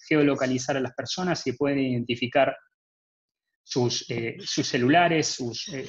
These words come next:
números de serie, y luego, obviamente, esos números de serie pueden rastrearse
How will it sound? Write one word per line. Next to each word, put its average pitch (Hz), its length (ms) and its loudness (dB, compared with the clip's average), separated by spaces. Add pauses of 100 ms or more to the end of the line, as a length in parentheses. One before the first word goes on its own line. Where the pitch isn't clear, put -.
(100)
números 135 640 2
de 117 100 0
serie, 165 560 2
y 123 140 -2
luego, 127 320 2
obviamente, 127 480 2
esos 113 220 -10
números 131 260 0
de - 40 -12
serie 139 280 -2
pueden 131 260 2
rastrearse 127 580 -2